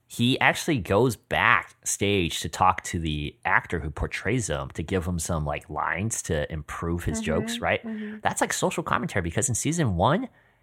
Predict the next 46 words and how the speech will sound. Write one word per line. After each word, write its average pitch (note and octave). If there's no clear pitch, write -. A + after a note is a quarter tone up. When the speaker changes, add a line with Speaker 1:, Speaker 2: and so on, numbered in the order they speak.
Speaker 1:
he G#3+
really, D3
<laughs> -
he -
really D#3+
was B2
a F#2+
poorly G#2+
written D#2
character. -
In, A2
in A#2
the A2+
first E3+
three E3+
episodes, -
he -
was C3+
completely C#3+
different F#2+
from E2+
what G2
he F#2+
was E2+
gonna E2
be E2+
for F2
the D#2
rest D2
of C#2
the B1
show. -
He B2
kinda F3+
developed F#2+
into A2+
the E2
butt D#2+
of C#2+
the D2+
joke C#2+
and D2+
into D#2+
the D2
comic D2
relief. B1